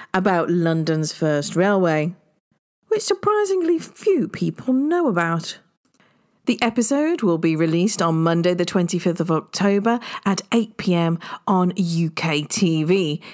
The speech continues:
and you can also watch it online. Get that cup of tea, put your feet up, and enjoy. First question,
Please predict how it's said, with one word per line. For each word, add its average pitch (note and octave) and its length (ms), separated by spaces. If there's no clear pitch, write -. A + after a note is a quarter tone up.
and A#3+ 80
you A#3 80
can C#4 140
also E4+ 500
watch G3 400
it E3+ 120
online. E3+ 760
Get D#3 180
that E3 180
cup F#3 200
of G3+ 80
tea, G#3 440
put D4 160
your E4+ 200
feet D#4 340
up, D4 300
and G#3 480
enjoy. F3 800
First E3+ 280
question, C#4 480